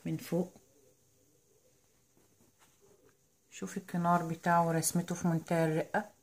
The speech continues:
آه، هنشوف ال-، الجزء ده، نحس إن فيه كده زي السيلفر بيلمع،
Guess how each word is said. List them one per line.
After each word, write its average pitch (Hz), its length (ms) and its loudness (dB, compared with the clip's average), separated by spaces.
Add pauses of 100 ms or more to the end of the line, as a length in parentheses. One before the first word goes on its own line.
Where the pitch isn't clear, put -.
(1080)
آه، 160 180 -4
هنشوف 165 540 -2
ال-، 175 240 2
الجزء 160 680 0
ده، 175 140 6
نحس 175 340 0
إن 175 180 4
فيه 175 480 2
كده 170 240 0
زي 175 200 2
السيلفر 185 680 6 (440)
بيلمع، 180 560 6